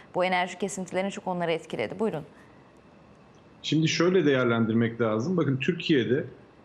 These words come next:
Speaker 2: e, terawatt saat cinsinden baktığımızda, e, işte iki-,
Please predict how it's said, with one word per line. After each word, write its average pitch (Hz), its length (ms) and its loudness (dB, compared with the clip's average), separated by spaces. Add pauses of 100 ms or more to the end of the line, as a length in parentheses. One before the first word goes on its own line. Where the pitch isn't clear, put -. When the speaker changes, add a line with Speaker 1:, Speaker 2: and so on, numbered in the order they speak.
(240)
Speaker 2:
e, 120 60 2 (1080)
terawatt 165 420 2
saat 180 380 -2
cinsinden 127 540 2
baktığımızda, 127 760 0
e, - 460 -2
işte 147 280 2
iki-, 147 360 -2